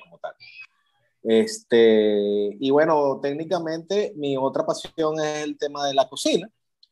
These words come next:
Y al ser esta pasión, pues tratamos de ligar las dos cosas, los dos mundos, tanto el tema de publicidad y creatividad con, eh, la cocina, y así nace Burger Bros hace casi, bueno, ya pasamos cuatro años y un poco más.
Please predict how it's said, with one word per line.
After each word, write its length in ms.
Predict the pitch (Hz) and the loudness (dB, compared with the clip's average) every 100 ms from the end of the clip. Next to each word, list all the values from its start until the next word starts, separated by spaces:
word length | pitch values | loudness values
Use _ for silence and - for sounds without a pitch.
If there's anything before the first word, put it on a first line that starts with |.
| _ _ _ - | _ _ _ 0
Y 1040 | 139 131 127 117 110 107 98 95 92 90 - | 2 4 4 4 2 2 0 -2 -4 -6 2
al 120 | 120 117 | 2 4
ser 100 | 139 | 4
esta 160 | 139 | 4
pasión, 300 | 156 143 160 | 2 2 0
pues 180 | 143 131 | -2 -4
tratamos 320 | 127 120 131 | -2 -2 -2
de 80 | 151 | -2
ligar 240 | 139 123 | -2 0
las 140 | 127 131 | -2 -4
dos 160 | 135 | -8
cosas, 320 | 135 165 147 123 | -4 -4 -4 -6
los 240 | 117 117 | -6 -8
dos 40 | |
mundos, 380 | 135 160 143 123 | -8 -6 -6 -6
tanto 380 | - 101 104 110 | -6 -8 -6 -6
el 120 | 104 | -6
tema 280 | - 113 127 | -6 -4 -4
de 80 | 131 | -4
publicidad 520 | 123 107 - 110 127 | -6 -12 -4 2 4
y 60 | 139 | 4
creatividad 640 | 123 110 120 143 135 - _ _ _ - | 0 -2 2 4 4 2 _ _ _ -2
con, 460 | 147 143 143 139 - | 2 2 0 -8 -8
eh, 440 | 123 117 113 107 107 | -4 0 2 0 0
la 160 | 117 | -2
cocina, 500 | 131 143 165 151 156 - | -2 -4 -4 -4 -6 -6
y 200 | 123 113 | -2 0
así 260 | 110 120 | 0 -2
nace 380 | 113 113 113 123 120 | 0 0 -2 -2 0
Burger 220 | 117 113 107 | 0 0 -2
Bros 200 | 104 110 | -2 -4
hace 260 | - 113 | -2 -2
casi, 480 | 107 104 - 110 101 | -2 -4 -8 -12 -4
bueno, 220 | 101 98 | -2 0
ya 120 | 92 | -2
pasamos 380 | 92 107 104 101 | -6 -6 -10 -8
cuatro 320 | - 107 - 101 | 0 0 0 -2
años 220 | 92 95 | -4 -12
y 60 | |
un 80 | 95 | -14
poco 200 | 87 - | -14 -8
más. 380 | 101 127 - - | -2 -2 -4 -16